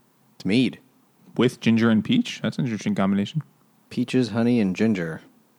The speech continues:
Speaker 1: Okay, it's, what is this? Six point nine percent. Mm.
Speaker 2: Nice. Something Sonya does for money.
Speaker 1: Yeah. It's, it's sweet.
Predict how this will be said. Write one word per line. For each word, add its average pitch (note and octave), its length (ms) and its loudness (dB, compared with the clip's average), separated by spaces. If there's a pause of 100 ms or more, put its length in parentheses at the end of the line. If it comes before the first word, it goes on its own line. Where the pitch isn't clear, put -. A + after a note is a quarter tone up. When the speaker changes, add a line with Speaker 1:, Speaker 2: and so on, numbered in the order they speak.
(520)
Speaker 1:
Okay, F2 440 -4
it's, F2 240 -10
what F2 120 -8
is E2 120 -16
this? - 340 -18 (840)
Six - 260 -10
point - 300 -6
nine G#2 200 -4
percent. G#2 440 -4
Mm. G#2+ 200 -6 (240)
Speaker 2:
Nice. C#3 440 -4 (800)
Something A#2 340 2
Sonya B2 300 4
does A2 180 -2
for - 100 -4
money. B2+ 240 2 (1120)
Speaker 1:
Yeah. G2+ 200 -8 (2250)
It's, - 480 -4 (140)
it's - 160 -6
sweet. A2+ 340 0